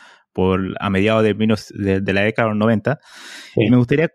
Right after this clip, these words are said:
Speaker 1: comentarte, eh, que me comentaras un poco cómo surgió tu, tu interés sobre la informática, pero en particular sobre la programación. ¿Cómo surge este, esta,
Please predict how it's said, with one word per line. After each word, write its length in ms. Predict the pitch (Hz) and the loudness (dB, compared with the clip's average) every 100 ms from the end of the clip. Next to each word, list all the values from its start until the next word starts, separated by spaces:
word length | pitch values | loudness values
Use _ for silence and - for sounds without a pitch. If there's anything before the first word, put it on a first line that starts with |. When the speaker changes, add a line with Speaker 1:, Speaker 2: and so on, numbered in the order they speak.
| _ | _
Speaker 1:
comentarte, 1040 | 139 131 139 143 - 151 147 151 135 117 | -2 -2 0 -2 0 2 4 2 0 0
eh, 60 | 113 | 2
que 80 | 107 | 2
me 100 | 107 | 2
comentaras 340 | 107 104 120 | 0 0 0
un 100 | 139 | 0
poco 300 | - 131 135 | 0 0 0
cómo 160 | - 175 | 0 2
surgió 320 | 190 131 147 | 2 0 -2
tu, 380 | 151 147 131 120 | 0 -2 -2 -2
tu 60 | 123 | -2
interés 480 | 117 107 131 - _ | 0 -2 -2 -10 _
sobre 280 | - 113 110 | -8 -2 0
la 60 | |
informática, 360 | - 113 135 165 | 0 -2 0 0
pero 140 | 139 | 0
en 80 | 120 | 0
particular 360 | 123 113 120 175 | -4 -4 -6 -4
sobre 200 | 214 160 | -2 -2
la 100 | 127 | -2
programación. 600 | 110 98 - 101 87 - | -2 -2 -4 -6 -6 -6
¿Cómo 340 | 143 156 170 | -4 -2 -2
surge 640 | 143 - 147 - 160 156 131 | -2 0 -2 0 0 2 0
este, 500 | - 139 131 127 131 | -2 0 0 -2 -4
esta, 580 | - - 127 120 113 | -6 -2 0 2 0